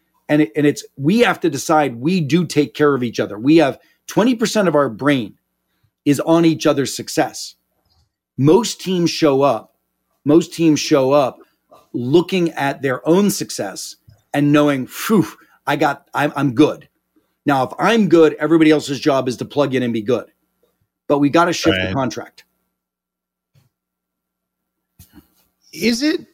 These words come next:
Speaker 2: a company's job to keep employees safe?
Speaker 1: Psychological safe, physically safe? What do you mean?
Speaker 2: Well, right now, there, there's so many people who are walking around saying, "What are you going to do to keep me safe?"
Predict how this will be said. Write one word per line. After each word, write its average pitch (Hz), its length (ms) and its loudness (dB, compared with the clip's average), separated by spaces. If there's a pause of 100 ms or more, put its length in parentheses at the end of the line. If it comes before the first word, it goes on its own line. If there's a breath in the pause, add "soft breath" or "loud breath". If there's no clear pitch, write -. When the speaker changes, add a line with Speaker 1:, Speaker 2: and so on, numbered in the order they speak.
(400)
Speaker 2:
a 143 80 -4
company's 143 600 0
job 92 560 -2 (560 soft breath)
to 117 100 -6
keep 101 340 -8
employees 90 540 -2
safe? - 460 -6 (1200 soft breath)
Speaker 1:
Psychological 156 600 0
safe, 226 280 0
physically 170 320 0
safe? 220 380 -4
What 156 80 0
do 143 60 4
you 147 60 4
mean? 117 240 -4 (1000 loud breath)
Speaker 2:
Well, 175 220 2
right 175 220 0
now, 180 180 0
there, 143 160 2
there's 139 220 -2
so 156 140 -2
many 147 220 2
people 131 540 0
who 123 100 -2
are 120 120 4
walking 113 340 0
around 135 160 2
saying, 117 240 0
"What 120 180 2
are 139 40 0
you 143 180 0
going 131 220 2
to 123 100 0
do 120 180 2
to 110 120 0
keep 117 260 -4
me 104 180 0
safe?" - 500 -6